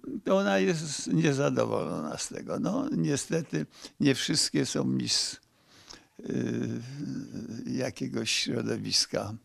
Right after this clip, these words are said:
obywatelskiego. Y, ale no, panie są niewdzięcznym.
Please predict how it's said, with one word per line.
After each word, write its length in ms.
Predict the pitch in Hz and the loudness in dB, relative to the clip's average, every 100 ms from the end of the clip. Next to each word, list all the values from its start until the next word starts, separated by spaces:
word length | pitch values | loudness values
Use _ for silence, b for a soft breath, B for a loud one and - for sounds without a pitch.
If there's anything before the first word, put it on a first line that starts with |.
| _ _ _ _ - - | _ _ _ _ -20 -4
obywatelskiego. 1300 | 123 120 131 131 - - 113 - - - 87 90 - - B B B B B B - | -2 2 4 4 4 2 2 2 -2 -2 -2 -2 -8 -12 B B B B B B -16
Y, 500 | - - - 117 120 - - - - - 359 370 302 285 285 | -8 -4 -2 0 0 0 -2 -2 -2 -2 -6 -8 -6 0 4
ale 360 | 269 339 381 | 6 8 6
no, 320 | 403 392 403 403 381 247 294 262 190 - | 4 2 4 4 2 -2 -6 -4 -4 4
panie 320 | - 262 339 | 8 10 10
są 200 | - 226 | 8 8
niewdzięcznym. 960 | 220 214 175 151 147 107 - 101 104 | 8 8 6 8 8 8 4 4 -2